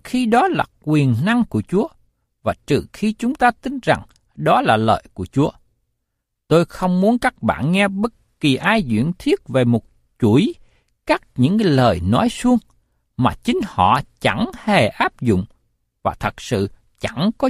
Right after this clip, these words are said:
chút ích gì ở trên đời sống của họ cả.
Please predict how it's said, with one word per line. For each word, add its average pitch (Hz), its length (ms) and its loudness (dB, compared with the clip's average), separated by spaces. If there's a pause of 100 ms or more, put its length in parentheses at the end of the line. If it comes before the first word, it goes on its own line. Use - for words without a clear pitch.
chút - 160 -6
ích - 160 -2 (140)
gì 147 300 0 (160)
ở 143 100 -4
trên 214 280 -2
đời 117 200 0
sống 269 280 -8 (180)
của 92 280 -4 (100)
họ - 180 -6
cả. - 240 -2